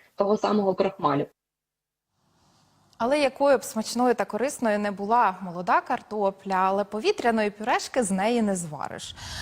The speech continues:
Speaker 2: Тут уже краще віддавати перевагу більш зрілій або уже старій картоплі. Обирайте не м'яку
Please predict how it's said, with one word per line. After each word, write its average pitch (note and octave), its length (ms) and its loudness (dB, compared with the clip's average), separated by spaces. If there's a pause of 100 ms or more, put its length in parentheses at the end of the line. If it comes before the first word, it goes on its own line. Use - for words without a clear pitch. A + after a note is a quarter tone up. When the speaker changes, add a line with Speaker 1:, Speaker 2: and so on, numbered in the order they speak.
Speaker 2:
Тут F#4 140 0
уже D4 160 0
краще D4 360 0
віддавати A#3+ 380 2
перевагу B3+ 580 4
більш B3+ 460 0
зрілій G#3+ 600 0
або A3 280 2
уже A3+ 260 2
старій A3 440 2
картоплі. - 640 -6
Обирайте A3+ 560 2
не B3 260 4
м'яку G3+ 720 -2